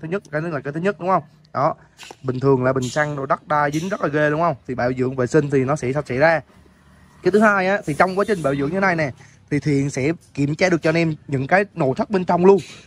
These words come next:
Chẳng hạn như là lá bát này nó hở hay không, nó hở bao nhiêu ly và đến chu kỳ phải thay chưa. Thì nếu anh em không rã ra thì không thể nào biết được anh em. À, rồi cái lá bát này nó có gần bị dính bạc hay chưa, không rã ra không thể nào biết được. À, rồi mùi than trong, ờ, cái nòng này.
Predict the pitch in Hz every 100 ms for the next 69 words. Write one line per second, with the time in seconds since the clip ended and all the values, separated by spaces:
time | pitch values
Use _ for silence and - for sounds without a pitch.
0 | - - 151 175 190 190 214 208 190 220
1 | 233 196 175 160 - _ - 220 165 170
2 | 220 208 196 - - - 208 175 202 202
3 | 196 196 175 _ _ - - 156 156 175
4 | 226 254 233 214 196 170 147 139 190 202
5 | 196 202 185 - - _ 180 165 202 262
6 | 220 214 202 147 180 202 170 196 170 185
7 | 202 220 220 165 175 - - - - 175
8 | 151 - - - 165 170 170 220 240 220
9 | 185 165 196 233 226 214 175 156 143 175
10 | 240 285 208 185 180 196 185 - - 233
11 | 214 156 185 202 202 196 170 185 202 208
12 | 165 _ _ _ - 180 165 _ _ 151
13 | 156 160 156 147 160 190 185 185 185 185
14 | 185 180 175 208 214 170 156